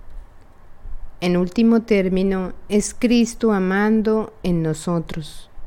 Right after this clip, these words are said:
porque la santidad no es sino la caridad plenamente vivida.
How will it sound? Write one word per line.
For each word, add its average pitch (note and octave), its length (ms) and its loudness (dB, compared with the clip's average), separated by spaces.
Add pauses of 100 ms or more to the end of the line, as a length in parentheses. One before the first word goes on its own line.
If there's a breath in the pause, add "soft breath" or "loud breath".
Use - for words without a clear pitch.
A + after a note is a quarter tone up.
(520 soft breath)
porque - 300 2
la F3 140 2
santidad F3 720 2 (120)
no G#3+ 200 4
es A3 140 4
sino A3+ 240 4
la G3+ 140 2
caridad F3+ 540 0
plenamente G3 680 2
vivida. D#3+ 500 0